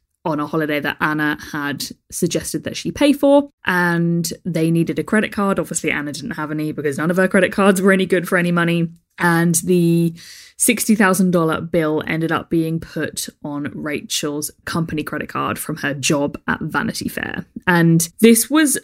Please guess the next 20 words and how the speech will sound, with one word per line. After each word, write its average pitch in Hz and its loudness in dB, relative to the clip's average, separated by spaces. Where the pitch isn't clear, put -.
a 202 4
really 165 0
interesting 165 -2
sort 160 -6
of 156 -6
aspect - -4
to 165 -4
watch. 156 -4
And 165 0
I 180 2
don't 254 8
know 285 6
about 185 4
you, 180 0
but 165 -2
I 175 2
actually 220 0
found 151 -4
it - -6
quite - -4